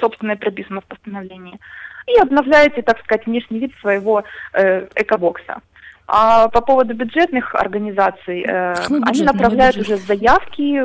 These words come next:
Speaker 1: в Министерство сельского хозяйства, в госадминистрации для того, чтобы учесть данную статью расходов по приобретению экобоксов, э, в программе расходования средств экофондов.
Speaker 2: Мы бюджетные, мы направим. <laughs>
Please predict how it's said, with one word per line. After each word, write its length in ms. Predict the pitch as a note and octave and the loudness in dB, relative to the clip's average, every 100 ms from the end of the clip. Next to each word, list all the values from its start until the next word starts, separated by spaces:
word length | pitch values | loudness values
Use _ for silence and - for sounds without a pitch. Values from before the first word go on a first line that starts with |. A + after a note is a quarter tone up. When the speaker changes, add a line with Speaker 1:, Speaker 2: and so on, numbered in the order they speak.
| A#3+ | -2
Speaker 1:
в 40 | A3+ | -4
Министерство 440 | A3+ - A#3+ - | -4 -2 -4 -4
сельского 300 | - - F#3 | -10 -6 -8
хозяйства, 600 | - G3 D4 G4+ - C#4 | -6 -4 -2 -2 -2 -2
в 200 | A#3 G#3 | -2 -6
госадминистрации 920 | F#3+ A3 F#3+ G3 G3+ - D#4+ G4+ - A3+ | -6 -6 -6 -10 -8 0 0 0 -6 -8
для 140 | G#3 | -8
того, 200 | A#3 B3+ | -6 -8
чтобы 260 | - G3 G#3 | -8 -8 -6
учесть 380 | G#3+ A#3 G#3 - - - - | -4 -2 -2 -4 -20 -18 -10
данную 360 | F#3 G#3+ G#3+ G#3 | 2 2 2 -6
статью 260 | G3 - | -8 -4
расходов 460 | G3+ G#3 F#4 G4 F#4 | -4 -2 -2 -2 0
по 100 | C4 | 0
приобретению 680 | B3+ B3 A#3 A3+ A#3 A3 A3 | 2 0 0 -4 -4 -6 -8
экобоксов, 500 | G#3 G3 G3+ - F#3+ - | -8 -6 -6 -8 -12 -14
э, 320 | - A2 G#2+ - | -10 -8 -6 -8
в 240 | A3 E4+ G#4 - | -4 -4 -4 -4
программе 460 | A#3+ A#3+ D#4 C#4 | -2 0 0 0
расходования 600 | A3 - C#4 A3+ G#3 G3+ G3+ | -4 -4 -2 -2 -4 -8 -6
средств 220 | - - - | -8 -8 -14
экофондов. 520 | - G3 - E3+ - _ _ _ A3 | -10 -10 -10 -14 -18 _ _ _ -4
Speaker 2:
Мы 160 | A3+ | -2
бюджетные, 480 | G3 F3+ E3+ E3 E3+ | -2 -8 -10 -8 -4
мы 100 | G3+ | -2
направим. 560 | G#3 F#3+ E3+ F#3+ - G3+ - | -2 -2 -6 -4 -4 -4 -6
<laughs> 160 | A3+ | -6